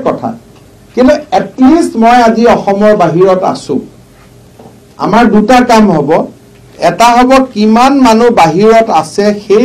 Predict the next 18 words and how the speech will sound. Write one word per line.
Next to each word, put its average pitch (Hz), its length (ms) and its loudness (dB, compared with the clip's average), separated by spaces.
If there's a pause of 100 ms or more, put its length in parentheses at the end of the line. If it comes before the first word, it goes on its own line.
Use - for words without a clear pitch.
ডেটাটো 190 420 0 (100)
আমি 170 160 -6 (100)
পাম, 127 160 -2 (680)
আৰু 175 100 2 (120)
দীঘলীয়া 208 480 2 (100)
লকডাউন 214 480 2
হ'লেতো 220 280 2 (100)
আমি 208 140 2 (100)
তেওঁলোকৰ 214 400 2 (100)
কথা 208 180 -2 (120)
চিন্তাও 214 420 0
কৰিব 208 220 0 (120)
লাগিব। 180 200 -2 (1000)
আৰু 269 200 2 (180)
যদি 240 260 2 (200)
লকডাউন 190 500 0 (140)
উগ্ৰ 180 220 -2 (160)
হয়, 156 200 0